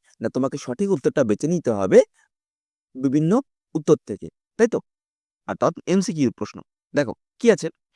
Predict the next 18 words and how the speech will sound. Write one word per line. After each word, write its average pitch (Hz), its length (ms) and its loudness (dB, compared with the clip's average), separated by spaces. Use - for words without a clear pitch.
বরুণ 151 480 6
had 120 300 2
been 147 380 0
ill 202 260 0
on, 110 220 2
বরুণ 143 360 4
অসুস্থ 196 400 -4
ছিল 120 380 -2
কি? 160 200 -2
মন্ডে, 123 480 2
সোমবারে, 147 640 0
টিউসডে, 175 440 0
মঙ্গলবারে, 151 560 2
সানডে, 190 480 0
রবিবারে, 139 580 0
না 113 200 -2
স্যাটারডে, 165 520 2
শনিবারে। 175 460 0